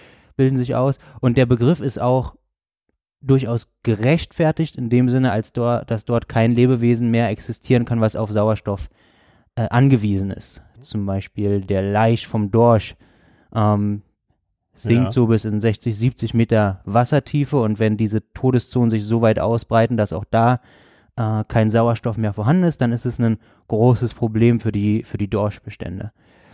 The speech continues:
Speaker 2: Weil
Speaker 1: Ähm,
Speaker 2: wir dann in den nächsten Generationen weniger Dorsch in der
Speaker 1: Genau.
Speaker 2: Ostsee haben, ja?
Speaker 1: Und, ähm, und weil diese ökologischen Folgen von solchen Algenblüten so wichtig sind, ist es natürlich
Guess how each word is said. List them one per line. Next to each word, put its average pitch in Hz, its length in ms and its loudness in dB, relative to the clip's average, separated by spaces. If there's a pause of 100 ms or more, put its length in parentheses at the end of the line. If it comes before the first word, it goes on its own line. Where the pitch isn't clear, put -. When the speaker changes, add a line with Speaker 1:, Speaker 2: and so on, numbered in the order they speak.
(120)
Speaker 2:
Weil 98 360 2
Speaker 1:
Ähm, 107 80 0
Speaker 2:
wir 110 120 2
dann 107 460 0
in 104 240 -4
den 101 180 0
nächsten 101 320 0
Generationen 98 640 0
weniger 95 260 0
Dorsch - 560 -4
in 98 100 -8
der - 0 -
Speaker 1:
Genau. 120 240 2
Speaker 2:
Ostsee 101 240 -8
haben, 76 240 -12
ja? 98 220 -2 (100)
Speaker 1:
Und, 113 320 -4 (160)
ähm, 107 440 -4 (1000)
und 123 160 -4
weil 151 180 4
diese 139 220 2
ökologischen 131 800 0
Folgen 123 640 0 (680)
von 117 200 -2
solchen 110 460 0
Algenblüten 107 880 0 (760)
so 113 200 -2
wichtig 131 280 0
sind, 113 240 0
ist 123 120 -6
es 127 140 -2
natürlich 123 520 0